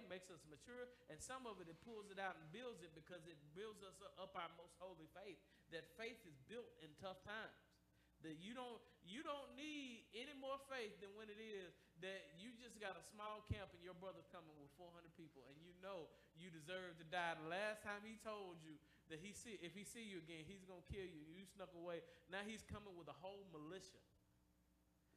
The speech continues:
seal Team Six didn't have four hundred people. This man has four hundred people. So Jacob has no choice but to depend on what? God.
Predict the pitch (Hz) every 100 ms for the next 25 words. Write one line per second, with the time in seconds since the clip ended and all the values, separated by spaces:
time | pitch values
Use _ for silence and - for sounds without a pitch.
0 | - - 240 233 226 240 220 185 - 269
1 | 254 175 185 165 156 139 - 151 143 135
2 | - 131 110 - - - - - - -
3 | - - - 131 226 269 202 180 151 127
4 | 131 - - 175 160 - 202 214 208 208
5 | 208 208 214 143 131 - - - 160 135
6 | 180 240 233 196 180 156 165 220 - 208
7 | 196 170 165 - 147 143 - 226 214 196
8 | 190 196 - - - - 139 170 160 113